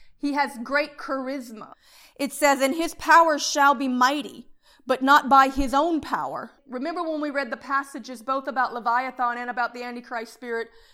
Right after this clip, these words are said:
which are one and the same. One's just Old Testament, one's New Testament. It talked about how it had a great power. It could speak great, wonderful things and great blasphemous things. It could work in miracles. It could do all of these things, but it was not by its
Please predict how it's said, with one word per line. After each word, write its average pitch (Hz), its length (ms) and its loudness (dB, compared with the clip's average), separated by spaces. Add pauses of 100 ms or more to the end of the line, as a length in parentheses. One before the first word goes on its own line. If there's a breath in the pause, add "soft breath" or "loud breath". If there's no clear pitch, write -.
(140 soft breath)
which 262 200 -8
are 262 160 0
one 247 180 -4
and 247 120 -8
the 240 40 -8
same. 240 360 -12
One's 226 240 -10
just 247 160 -12
Old 233 180 -8
Testament, 226 480 -12
one's 220 220 -12
New 233 140 -12
Testament. 220 500 -14 (280 loud breath)
It - 200 -8
talked 320 400 -2
about 262 280 2
how 269 280 0
it 247 100 -4
had 277 300 -2
a 294 80 -2
great 269 400 -6
power. - 560 -6 (320 loud breath)
It 262 160 -10
could 285 100 -10
speak 226 300 -12
great, 254 280 -4
wonderful 320 440 -6
things 339 280 -10
and 320 120 -10
great 330 200 -4
blasphemous 311 540 -6
things. 226 240 -12
It 277 140 -12
could 277 160 -8
work 285 240 -2
in 285 140 -6
miracles. 302 520 -8 (320 loud breath)
It - 180 -8
could 285 140 -6
do 311 260 -2
all 311 260 2
of 302 120 -8
these 311 160 -4
things, 277 260 -6
but 247 180 -2
it 240 100 -10
was 226 140 -12
not 269 280 -2
by 277 160 -4
its 240 220 -10